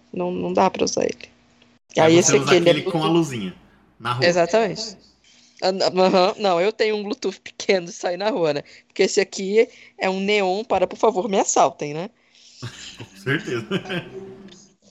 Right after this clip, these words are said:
Speaker 1: Ele é muito fofo, mas é só pra estar no celular. Então, quando eu vou lá pra baixo, né, que, que... eu fico só no celular, pra não atrapalhar as pessoas com os vídeos que eu tô vendo, essas coisas.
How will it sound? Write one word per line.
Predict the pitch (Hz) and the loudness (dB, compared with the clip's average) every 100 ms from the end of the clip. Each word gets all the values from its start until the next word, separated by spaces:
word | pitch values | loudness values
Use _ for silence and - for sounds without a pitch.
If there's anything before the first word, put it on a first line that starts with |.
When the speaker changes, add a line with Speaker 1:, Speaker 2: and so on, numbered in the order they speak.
| _ _ _ _ _ _ | _ _ _ _ _ _
Speaker 1:
Ele | 170 165 | -12 -8
é | 165 | -6
muito | 170 175 196 | -6 -6 -8
fofo, | - - 180 180 - 214 | -12 -4 -2 -2 -8 -4
mas | 220 220 | -2 0
é | 214 202 | 0 -2
só | - 180 | -2 -4
pra | - 208 254 | -2 -4 -4
estar | 302 - 277 | -2 0 0
no | 269 | -2
celular. | - 220 254 196 | -2 -2 0 0
Então, | 160 - | 0 0
quando | 220 | 2
eu | 220 | 2
vou | 190 | 2
lá | |
pra | 185 196 | 0 -2
baixo, | 165 147 185 175 175 165 | 0 2 2 0 -4 -8
né, | 151 151 | -6 -6
que, | 151 147 | -6 -10
que... | 139 - - _ - _ _ _ _ _ _ | -10 -16 -20 _ -20 _ _ _ _ _ _
eu | 185 | -8
fico | - - | -4 2
só | 160 | 2
no | 165 | 2
celular, | - 165 160 151 208 - _ _ _ _ _ _ _ _ | 0 2 2 4 4 0 _ _ _ _ _ _ _ _
pra | - | 0
não | 151 | 2
atrapalhar | 160 - - 165 156 | 2 0 0 0 0
as | - | -4
pessoas | 165 - 165 | -4 -2 -2
com | - | -6
os | 156 | -10
vídeos | 170 151 - | -10 -10 -8
que | |
eu | 151 | -6
tô | 147 | -4
vendo, | 139 156 185 151 160 | 0 2 2 -2 -8
essas | - - | -10 -12
coisas. | - 151 156 | -4 -2 -4